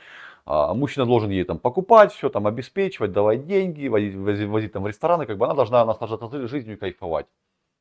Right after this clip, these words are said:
Я с удовольствием с ней поменяюсь местами, в чём проблема? Да, будь миллионершей, Чаечка, как бы, ну, бросишь ты меня потом, как бы, ну, чё, ну, ладно, ну, другую себе миллионершу найду, всё, в чём проблема?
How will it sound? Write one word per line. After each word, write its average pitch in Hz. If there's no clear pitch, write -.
Я 175
с 180
удовольствием 202
с -
ней 156
поменяюсь 131
местами, 90
в -
чём 117
проблема? 87
Да, 202
будь 165
миллионершей, 180
Чаечка, 104
как 98
бы, 117
ну, 240
бросишь 262
ты 170
меня 151
потом, 123
как 95
бы, -
ну, 453
чё, -
ну, 240
ладно, 156
ну, 139
другую 135
себе 131
миллионершу 110
найду, 95
всё, 101
в 82
чём 104
проблема? 85